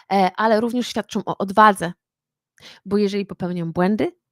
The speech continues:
to oznacza, że mam odwagę wychodzić ze swojej strefy komfortu. Więc jako takie błędy są czymś, z czego można być dumnym,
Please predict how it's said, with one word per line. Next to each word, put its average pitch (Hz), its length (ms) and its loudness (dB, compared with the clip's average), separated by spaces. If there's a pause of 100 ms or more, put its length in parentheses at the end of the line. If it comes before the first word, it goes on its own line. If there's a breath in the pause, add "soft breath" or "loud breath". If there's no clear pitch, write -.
(320)
to - 100 -8
oznacza, 185 560 -4 (200)
że 190 160 -2
mam 170 240 -2
odwagę 185 720 -2 (1400)
wychodzić 208 460 -2
ze 190 80 -4
swojej 185 240 -4
strefy - 240 -12
komfortu. - 380 -16 (1500)
Więc 180 140 -4
jako 190 180 -2
takie 262 420 -4 (220)
błędy 202 440 2
są 180 200 -6
czymś, 233 460 -6 (240)
z - 80 -18
czego 196 160 -4
można 190 200 -2
być 170 200 -8
dumnym, 202 480 -6